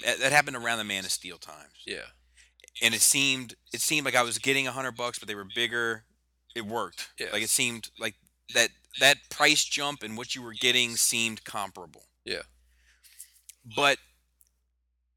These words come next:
Speaker 1: about halfway through the D C variant line, they started get, crawling up to, like, one ten, one twenty.
Speaker 2: Yeah, 'cause I remember I bought that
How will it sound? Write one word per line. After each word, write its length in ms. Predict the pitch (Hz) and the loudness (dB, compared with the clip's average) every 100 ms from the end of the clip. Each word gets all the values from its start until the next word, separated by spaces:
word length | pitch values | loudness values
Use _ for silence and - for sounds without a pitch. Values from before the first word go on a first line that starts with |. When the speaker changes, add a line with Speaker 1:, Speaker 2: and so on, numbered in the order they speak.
| _ _ _ _ - | _ _ _ _ -4
Speaker 1:
about 300 | 123 135 139 | 2 8 8
halfway 520 | - 175 226 - 190 | 8 6 4 0 -2
through 640 | 175 - 151 156 151 139 131 _ 123 | -4 -8 -8 -6 -6 -8 -12 _ -12
the 80 | 120 | -10
D 300 | 107 120 131 | -8 -6 -2
C 360 | 127 131 120 117 | 0 0 -4 -8
variant 680 | 98 117 123 120 110 - | -4 -2 0 -2 -4 -6
line, 460 | 92 87 85 87 87 _ _ _ _ _ _ - | -10 -12 -12 -16 -18 _ _ _ _ _ _ -4
they 80 | |
started 400 | 110 - 113 113 | 0 0 -2 -4
get, 200 | 104 113 | -4 -6
crawling 340 | - - 117 110 | -6 -8 -6 -6
up 100 | 110 | -6
to, 80 | 110 | -8
like, 160 | 101 | -8
one 200 | 98 107 | -10 -10
ten, 340 | 104 - 104 98 | -8 -8 -8 -10
one 140 | 95 | -12
twenty. 500 | 90 - 92 85 - _ _ _ _ _ - - - | -14 -14 -16 -18 -20 _ _ _ _ _ -20 -14 -6
Speaker 2:
Yeah, 160 | 120 | -4
'cause 120 | 107 | -2
I 40 | 120 | -4
remember 200 | 147 127 | -4 -4
I 40 | |
bought 300 | 104 117 104 | -4 -6 -6
that 220 | - 101 | -4 -6